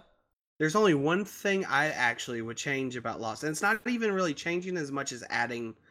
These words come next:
like, a five-minute scene. And that's all the kids, 'cause, 'cause the children survive the, the whole endeavor.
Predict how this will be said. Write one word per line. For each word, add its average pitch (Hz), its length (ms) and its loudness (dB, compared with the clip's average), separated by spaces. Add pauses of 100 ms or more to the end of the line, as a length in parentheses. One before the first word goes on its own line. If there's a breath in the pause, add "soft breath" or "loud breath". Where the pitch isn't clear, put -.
(280 soft breath)
like, 120 140 0
a 117 80 0
five-minute 113 760 -2
scene. - 560 -8 (720)
And 123 160 0
that's 143 420 -2 (180)
all 151 220 4
the 175 140 2
kids, 127 800 -2
'cause, 139 300 -2
'cause - 340 -6 (180)
the 147 100 2
children 240 500 2
survive 123 800 -2
the, 127 260 -6
the 113 240 -6
whole 117 220 -4
endeavor. 107 500 -8